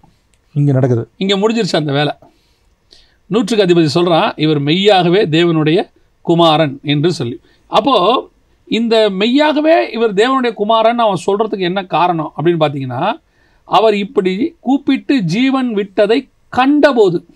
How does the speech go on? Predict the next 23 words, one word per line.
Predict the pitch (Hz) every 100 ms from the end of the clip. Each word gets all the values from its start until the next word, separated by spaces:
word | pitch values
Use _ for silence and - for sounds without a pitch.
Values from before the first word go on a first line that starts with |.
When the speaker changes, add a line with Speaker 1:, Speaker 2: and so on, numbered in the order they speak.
| _ _ _ _ _ _ _ _ _ _
Speaker 2:
இப்ப | - 202 214
ஏற்கனவே | 269 302 277 285
நிறைய | 240 247
பேர் | 247 262
அவர் | 240 208
மெய்-, | 208 214 208
தேவனுடைய | 202 240 220
குமாரன் | 220 202 202 202 -
சொல்லியிருக்கிறாங்க | 196 185 165 143
இல்லையா? | 139 151 180
Speaker 1:
ஆமா. | 120 101 - _ _ _
Speaker 2:
பிசாசு | 254 226 277 214 196
சொல்லுச்சு, | 170 143 147 -
Speaker 1:
ஆமா. | 139
Speaker 2:
இயேசு | 202 196
அதட்டிட்டாரு. | 175 180 165 180 123 135 _ _ _ _ _ _ _ _ _
பேதுரு | 240 294 269 208
சொன்னாரு, | 202 170 143 -
"அது | 185 196
பரலோகம் | 196 220 240 220 196
சொல்லிருச்சுன்ட்டாரு." | 180 170 175 147 - 123 - _ _ _ _ _ _ _ -
மார்த்தாள் | 170 269 269 277 247
சொன்னாங்க, | 202 165 127